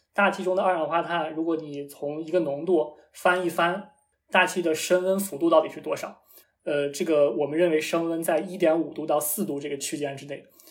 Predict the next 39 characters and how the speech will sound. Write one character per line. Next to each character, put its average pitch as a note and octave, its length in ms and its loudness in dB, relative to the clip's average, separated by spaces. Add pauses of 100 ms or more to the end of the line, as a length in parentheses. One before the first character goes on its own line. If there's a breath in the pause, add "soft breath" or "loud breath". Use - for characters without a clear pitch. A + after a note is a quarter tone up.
大 F3+ 100 -4
家 E3+ 80 4
要 F3 140 4
知 F3+ 100 2
道 E3 80 10
一 G3 160 4
点 F3+ 220 6
五 D3+ 80 -2
度 D#3+ 100 -2
到 E3+ 160 6
四 - 240 -2
度 D#3 140 -2
这 D#3 80 -2
个 D3 80 -2
区 - 180 -8
间， D3+ 140 -4
这 D#3+ 60 -8
是 E3+ 100 -6
一 E3+ 40 -2
个 F3 80 4
很 C#3+ 380 -4
大 F#3 240 0
的 D#3 80 2
不 D3+ 100 -6
确 D3 120 -4
定 C#3+ 160 -4
范 D3+ 180 -2
围 D3 100 -8
值。 F#3+ 280 -14 (440 soft breath)
这 A3 120 -10
意 A#3 80 -4
味 B3+ 120 2
着 F3+ 80 4
其 - 160 -2
实 G#3+ 120 2
我 E3+ 100 4
们 C#3 100 -4
确 G3+ 240 0
定 F3+ 280 -2